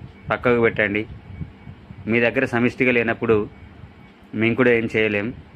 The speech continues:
ఎందుకంటే వారికి కావాల్సింది ఏంది? వాళ్ళు ఒక మీడియా ముందుకొచ్చి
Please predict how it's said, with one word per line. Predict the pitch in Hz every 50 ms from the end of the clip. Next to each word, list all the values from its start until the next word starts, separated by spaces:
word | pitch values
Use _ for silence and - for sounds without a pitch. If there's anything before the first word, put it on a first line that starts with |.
| - - - - - - - -
ఎందుకంటే | 120 139 165 156 165 165 151 165
వారికి | 156 131 135 143 151 135
కావాల్సింది | 135 135 139 156 156 147 143 160 156 147
ఏంది? | 147 147 147 143 147 151 - - - - - - - - - - - - - - - - - - - - - -
వాళ్ళు | 127 135 135 135
ఒక | 135
మీడియా | 135 117 120 131 139 151 151 147 147 143 147 147 - - -
ముందుకొచ్చి | 135 139 139 143 139 135 143 139 - 143 139 139